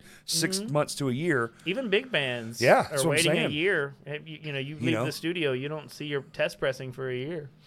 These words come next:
Speaker 1: Well, you know, that's because the Taylor Swifts of the world gotta print out forty million copies.
Speaker 2: By tomorrow.
Speaker 1: Yes, and
Speaker 2: I need
Speaker 1: there's
Speaker 2: them
Speaker 1: a-,
Speaker 2: by tomorrow.
Speaker 1: yeah, and there's only three fucking pressing plants in the whole world,
Speaker 2: Mm-hmm.
Speaker 1: and I don't think there's one here. I, I think they're all overseas. I can't,
Speaker 2: Jack
Speaker 1: I
Speaker 2: White's got one.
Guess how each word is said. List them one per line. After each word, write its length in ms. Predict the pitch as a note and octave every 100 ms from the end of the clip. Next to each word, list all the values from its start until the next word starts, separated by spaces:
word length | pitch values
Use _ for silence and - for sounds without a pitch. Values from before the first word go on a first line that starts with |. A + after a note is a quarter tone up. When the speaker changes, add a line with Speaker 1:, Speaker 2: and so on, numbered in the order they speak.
| - -
Speaker 1:
Well, 120 | F3
you 220 | B2 G#2 A#2+
know, 220 | G2+ F#2+ - -
that's 180 | B2+
because 320 | - A#2 B2 G#2
the 100 | G#2
Taylor 260 | C3 A2
Swifts 280 | G#2+ C#3 C3
of 40 | A2
the 80 |
world 260 | G#2 G#2 G2+
gotta 160 | G#2 G2+
print 260 | - A2
out 260 | G#2 G2 -
forty 420 | - D3 C3 A2+
million 580 | G#2+ C3 C3 C3 A#2 A2
copies. 560 | - C3 B2+ G#2+ G2+
Speaker 2:
By 180 | A#2+ B2+
tomorrow. 520 | B2+ D#3+ D#3+ D#3 D3
Speaker 1:
Yes, 360 | D3+ D3 B2+ -
and 100 | D3
Speaker 2:
I 40 |
need 60 | C#3+
Speaker 1:
there's 80 | -
Speaker 2:
them 80 | A3+
Speaker 1:
a-, 40 |
Speaker 2:
by 100 | A#3
tomorrow. 340 | A3+ A#3+ G#3 E3
Speaker 1:
yeah, 160 | C3+ - - -
and 140 | D#3
there's 180 | D#3+ D#3
only 300 | E3 E3 C#3+ - -
three 340 | - F3+ F3+
fucking 360 | E3+ E3+ D#3+ C#3
pressing 340 | D#3+ D#3 D3
plants 320 | B2 D3 C#3+
in 60 | B2+
the 100 | A#2
whole 300 | G#2 D3+ C#3+
world, 420 | C3+ C#3+ B2 B2
Speaker 2:
Mm-hmm. 260 | C#3 D3+ D#3+
Speaker 1:
and 120 | C#3+
I 160 | - D#3
don't 300 | D#3+ - -
think 180 | D#3 D3
there's 180 | C#3+ G#2+
one 420 | G2 D#3 D#3 C3
here. 460 | G#2 C#3+ A#2+ G#2 - -
I, 140 | B2
I 60 | B2+
think 160 | D#3 D3+
they're 140 | D3
all 300 | B2 C#3 C#3
overseas. 600 | C3 A#2 - B2+ C3 - -
I 60 | B2
can't, 60 | A#2
Speaker 2:
Jack 240 | D3+ -
Speaker 1:
I 20 |
Speaker 2:
White's 260 | C#3 D3 D3
got 220 | B2 G#2+
one. 240 | G#2 G#2